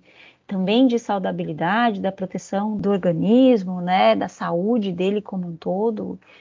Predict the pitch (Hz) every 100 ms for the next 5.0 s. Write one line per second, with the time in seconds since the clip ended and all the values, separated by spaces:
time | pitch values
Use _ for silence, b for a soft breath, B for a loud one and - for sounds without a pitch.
0 | b b 226 - 226 208 180 175 - -
1 | 233 233 202 180 226 262 247 233 - 269
2 | 269 - 233 220 208 175 175 208 277 262
3 | 208 180 - 190 190 - 185 190 196 -
4 | 185 180 180 170 175 - 202 208 262 -